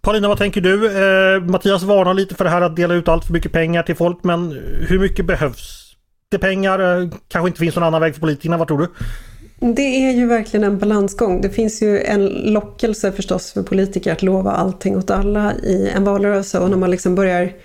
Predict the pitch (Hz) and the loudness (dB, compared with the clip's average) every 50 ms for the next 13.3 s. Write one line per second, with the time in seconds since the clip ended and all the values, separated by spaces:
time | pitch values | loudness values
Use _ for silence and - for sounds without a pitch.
0 | - _ _ _ _ - - - - - - - - 214 202 - - - - 214 | -20 _ _ _ _ -6 -4 -4 -4 -4 -6 -4 -4 -4 -4 -4 -6 -6 -6 -6
1 | 208 - - 214 - - - 233 233 233 214 233 - - 240 240 214 202 185 175 | -4 -4 -4 -4 -4 -2 0 2 2 2 0 -2 -2 0 2 2 4 2 2 0
2 | 190 190 190 190 - - - - - - - - - - - - - 190 180 180 | -2 -2 -4 -4 -6 -8 -6 -4 -4 -4 -4 -4 -6 -8 -8 -4 -2 -2 0 0
3 | - - - - - 190 202 - - - - - 175 - - - - - - - | 0 -2 -2 -2 -4 -4 -6 -8 -14 -18 -8 -6 -6 -6 -6 -8 -16 -20 -20 -20
4 | _ _ - - 190 202 190 190 196 - 185 185 185 - 190 185 - 202 190 196 | _ _ -8 -2 0 0 0 0 -2 -2 -2 -2 -2 -2 -4 -4 -2 -2 0 0
5 | 196 190 202 208 185 185 - - 185 190 - - - - - 196 190 190 196 202 | 2 2 2 2 0 -2 -2 -2 -2 0 0 0 -2 -2 -2 0 0 2 2 2
6 | 202 196 190 190 - - 214 240 240 208 170 - - 185 202 208 208 202 202 202 | 2 0 -2 -2 -2 -4 0 0 0 0 0 -2 -4 -2 -2 0 0 0 0 -2
7 | 196 190 - 214 214 208 208 208 - - - - - - - _ - _ _ _ | -2 0 0 0 0 0 -2 -6 -10 -18 -20 -20 -20 -20 -20 _ -20 _ _ _
8 | _ - 208 214 220 226 220 220 220 208 208 208 202 190 - 190 185 185 - 226 | _ -2 -2 0 2 2 2 4 4 4 4 2 2 2 0 0 0 0 0 0
9 | 247 254 247 247 240 - - - - 226 214 202 202 208 202 196 196 196 196 190 | 0 2 0 0 -2 -4 -8 -10 -6 -4 -2 0 2 2 2 2 0 -2 -6 -2
10 | - 190 190 220 220 220 208 208 - 202 190 185 180 180 - - 185 180 180 175 | 0 0 2 2 2 2 0 0 0 0 0 0 0 -2 -2 -2 0 0 0 0
11 | 180 175 165 175 185 185 190 196 208 202 - 170 165 175 175 175 - 202 202 196 | 0 0 0 -2 -2 -2 0 0 0 0 0 0 0 0 -2 -4 -4 -4 -4 -2
12 | 196 190 175 - - - 240 226 - 190 - - 190 185 175 170 175 - 196 233 | -2 -4 -6 -8 -4 -4 -2 -2 -2 -4 -2 -2 0 0 0 -2 0 0 0 2
13 | 262 220 - - - - | 2 0 0 -4 -6 -10